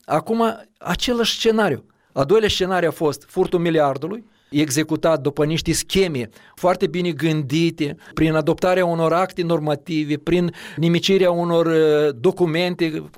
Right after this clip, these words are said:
o întreagă mașină că a fost găsită incendiată, documentele respective, prin, uh, repartizarea funcțiilor,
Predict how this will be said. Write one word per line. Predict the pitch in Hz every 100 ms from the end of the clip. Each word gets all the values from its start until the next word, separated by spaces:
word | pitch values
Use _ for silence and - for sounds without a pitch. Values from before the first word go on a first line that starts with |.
| 117
o | 135
întreagă | 156 156 165 160
mașină | 156 147 160
că | 156
a | 139
fost | 139 135
găsită | 139 143 143 135 - -
incendiată, | 151 147 151 135 147 147
documentele | 135 151 147 151 147 151
respective, | 151 151 156 - 160 151 143 - - - -
prin, | 180 185
uh, | 160 139 139
repartizarea | 151 151 170 156 160 131 180 180 156 143
funcțiilor, | - 196 190 - 165 151 143